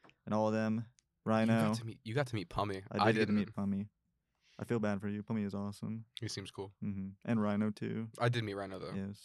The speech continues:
Speaker 2: He's also my class.
Speaker 1: True.
Speaker 2: Sorry. <laughs>
Speaker 1: <laughs> But I really have improved as a player. I can tell from my own gameplay, just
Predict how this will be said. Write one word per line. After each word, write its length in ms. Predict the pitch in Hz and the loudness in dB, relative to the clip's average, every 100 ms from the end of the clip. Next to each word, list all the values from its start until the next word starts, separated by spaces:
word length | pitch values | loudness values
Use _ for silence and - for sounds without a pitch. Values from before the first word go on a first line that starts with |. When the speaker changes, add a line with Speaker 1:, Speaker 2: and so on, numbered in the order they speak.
| - | -6
Speaker 2:
He's 100 | 113 | -4
also 160 | 117 | -4
my 80 | 95 | -6
class. 380 | 90 - - - - _ _ - | -10 -10 -10 -12 -16 _ _ -14
Speaker 1:
True. 200 | - 208 - _ _ _ _ _ _ _ _ _ _ _ | -8 -6 -8 _ _ _ _ _ _ _ _ _ _ _
Speaker 2:
Sorry. 260 | - 110 98 110 | 0 2 2 0
<laughs> 280 | 120 - | -2 0
Speaker 1:
<laughs> 400 | 123 98 104 104 110 - - - - - _ _ - | 0 0 -2 -6 -10 -16 -16 -16 -18 -20 _ _ 2
But 200 | 123 - | 2 6
I 80 | 127 | 6
really 300 | 147 226 180 | 10 10 10
have 260 | 151 160 | 10 8
improved 300 | 131 123 139 | 6 6 6
as 80 | 139 | 6
a 40 | 110 | 4
player. 440 | 117 117 160 156 | 4 6 6 2
I 140 | - 117 | 2 2
can 280 | 117 113 104 - | 4 2 0 -4
tell 240 | - 123 135 | 2 6 6
from 140 | 143 | 4
my 120 | 117 | 4
own 180 | 110 127 | 6 4
gameplay, 400 | 147 160 170 170 | 2 2 2 2
just 200 | 143 110 | 0 -4